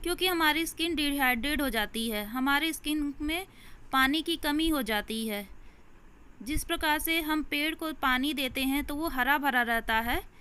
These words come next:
उसी प्रकार से ये है, जब हम पानी पीते हैं तो हमारी स्किन भी हाइड्रेट हो जाती है और चमकदार बनती है।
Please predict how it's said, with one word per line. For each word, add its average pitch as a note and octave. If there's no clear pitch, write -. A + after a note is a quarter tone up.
उसी G4+
प्रकार F#4
से F4
ये F4
है, C#4+
जब D4
हम E4
पानी C#4
पीते D4
हैं E4
तो F#4
हमारी D4
स्किन F4
भी E4
हाइड्रेट C4
हो D#4+
जाती D4
है F#4
और D4
चमकदार B3
बनती G#3+
है। G#3